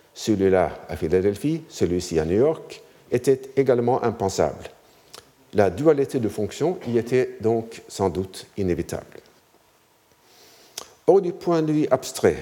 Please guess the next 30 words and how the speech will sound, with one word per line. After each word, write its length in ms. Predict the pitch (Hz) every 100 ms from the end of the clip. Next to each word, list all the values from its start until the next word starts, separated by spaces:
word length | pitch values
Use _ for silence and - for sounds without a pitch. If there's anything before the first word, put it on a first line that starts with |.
| -
de 60 | 110
la 140 | 107
théorie 400 | 104 135 131 143
des 220 | 131 117 120
assemblées 380 | 117 104 101
constituantes, 760 | 101 92 - 82 76 78 - - _ - - - - - - -
il 140 | 165
me 80 | 165
semble 300 | 160 151 151
néanmoins 440 | 143 143 143 143
intéressant 580 | 131 - 117 - 120 127
de 80 | 123
citer 340 | 117 110 117 104
une 100 | 95
intervention 680 | 120 107 101 92 95 76 - - - -
du 80 | 113
constituant 580 | 110 117 110 - 104 87
Sall 360 | - 123 147 156 - - - - -
lors 160 | 127 147
des 120 | 131
discussions 580 | 123 123 123 117 123 127
de 100 | 98
la 160 | 98
révision 500 | 113 135 120 - 107
de 80 | 85
la 100 | 82
Constitution 720 | 85 87 - 113 123 156 180 180 - -
en 140 | 110 117 143
août 240 | 139 -
quatre-vingt-onze. 840 | 135 - 104 101 - 90 - -